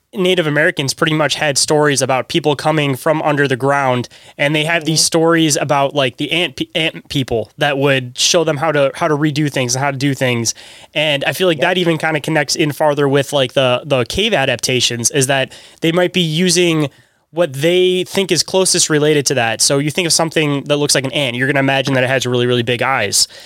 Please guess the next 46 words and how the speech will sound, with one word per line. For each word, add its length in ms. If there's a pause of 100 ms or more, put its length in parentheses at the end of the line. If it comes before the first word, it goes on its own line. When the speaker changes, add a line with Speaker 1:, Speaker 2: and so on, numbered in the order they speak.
(180)
Speaker 1:
Um, 200
and 80
then 80
you 80
go 140
to, 60
like, 180
the 60
Moon-Eyed 400
People, 240
and 80
they're 100
talking 260
about 160
how 60
these 160
people 280
were 100
nocturnal 640 (180)
and 100
they 80
could 120
see 160
at 100
night, 180
but 100
they 60
couldn't 200
see 160
during 220
the 60
day. 360 (280)
So 360
it 160
seems 320
like 220
they 60
could 140
be 100
talking 440
about 200
the 80
same 300
group 240
of 100
people 540